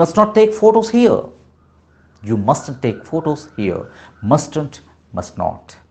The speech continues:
Must not-ని, must not-ని విడివిడిగా చెప్పినప్పుడు mustn't అంటే కాంట్రాక్టెడ్ ఫామ్. చెయ్యకూడదు ఒక పనిని.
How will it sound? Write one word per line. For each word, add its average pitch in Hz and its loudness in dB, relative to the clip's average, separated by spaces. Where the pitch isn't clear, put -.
Must - -8
not-ని, 117 -2
must - -2
not-ని 101 -6
విడివిడిగా 104 -2
చెప్పినప్పుడు 139 -12
mustn't 123 -4
అంటే 95 -8
కాంట్రాక్టెడ్ 90 -10
ఫామ్. - -16
చెయ్యకూడదు 226 6
ఒక 208 4
పనిని. 196 2